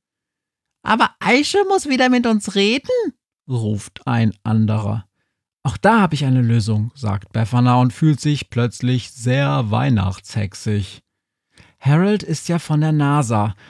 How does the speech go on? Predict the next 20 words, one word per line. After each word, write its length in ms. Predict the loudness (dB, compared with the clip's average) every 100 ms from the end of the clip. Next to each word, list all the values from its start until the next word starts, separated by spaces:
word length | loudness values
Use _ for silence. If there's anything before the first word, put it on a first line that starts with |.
| -12
und 240 | -6 -4 -2
Harold 300 | 0 0 -2
spricht 400 | -6 -6 -4 -4
ja 120 | -2
auch 180 | -4 -4
eigentlich 600 | -2 0 0 -2 -8 -2
Englisch. 540 | 2 4 2 0 -8 -16 -20 -20 _
Und 180 | -2 0
wisst 240 | 0 -2
ihr, 160 | -2 0
in 140 | 0
welcher 340 | 0 -4 -4 -8
Sprache 560 | -8 -6 -4 -4 -4
es 200 | -4 -2
noch 200 | -2 -2
viele, 840 | -8 -12 -4 0 0 2 0 -2 -8
viele 800 | -18 -6 -2 0 0 0 0 -2 -8 _ _ 0
Pilzwitze 880 | 2 4 0 -6 -2 -2 -4 -4 -4
gibt, 340 | -2 -4 -4
die 140 | -10